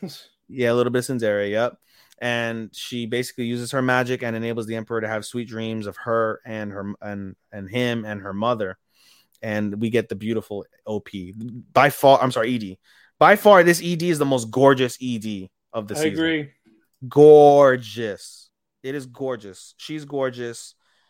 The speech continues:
Speaker 2: The series is captivating in its own way. It's unique because it's set in old China.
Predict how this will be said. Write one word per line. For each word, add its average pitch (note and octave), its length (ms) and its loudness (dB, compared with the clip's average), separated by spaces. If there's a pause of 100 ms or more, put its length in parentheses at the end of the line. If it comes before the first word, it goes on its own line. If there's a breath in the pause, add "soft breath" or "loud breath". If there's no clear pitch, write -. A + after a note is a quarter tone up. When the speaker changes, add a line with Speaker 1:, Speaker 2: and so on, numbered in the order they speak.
(100)
Speaker 2:
The A#2+ 80 -12
series D3+ 380 -6
is B2 180 -14
captivating B2+ 680 -8
in A2+ 80 -12
its G#2+ 120 -18
own B2 260 -12
way. A2+ 440 -6 (240 soft breath)
It's B2 200 -10
unique B2 300 -6
because A#2+ 280 -8
it's A2 120 -14
set A#2+ 240 -6
in A2+ 140 -12
old A2+ 260 -10
China. A2 520 -10